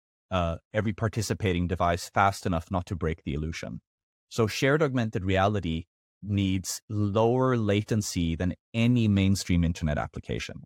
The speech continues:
which puts a lot of, of, of pressure on A R as a medium. And one of our foundational hypotheses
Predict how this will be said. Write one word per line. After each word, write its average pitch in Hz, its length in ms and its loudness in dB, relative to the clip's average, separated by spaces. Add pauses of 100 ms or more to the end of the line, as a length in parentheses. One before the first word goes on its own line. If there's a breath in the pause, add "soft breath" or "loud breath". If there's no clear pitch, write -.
which - 240 -8
puts 92 300 -2
a 98 100 0
lot 95 240 2
of, 90 120 -2 (160)
of, 90 140 -12 (460)
of 92 180 -6
pressure 82 540 0 (120)
on 90 200 0
A 87 180 2
R 85 160 0
as 82 160 -4
a 80 40 -2
medium. 80 500 -2 (800)
And 95 320 4
one 117 300 2
of 139 140 2
our 107 160 4
foundational 98 760 0
hypotheses 87 1040 -2